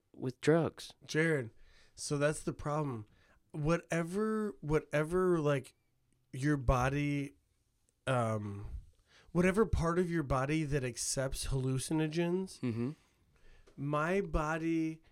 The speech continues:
Speaker 2: accepts them way too well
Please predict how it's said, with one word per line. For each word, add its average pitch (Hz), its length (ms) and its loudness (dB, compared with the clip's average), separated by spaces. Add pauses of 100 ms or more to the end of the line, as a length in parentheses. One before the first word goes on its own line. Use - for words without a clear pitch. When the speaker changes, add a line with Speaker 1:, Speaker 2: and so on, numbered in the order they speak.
(180)
Speaker 2:
accepts - 640 -4
them 139 600 -2 (400)
way 147 420 2
too 151 340 -2
well 123 680 -4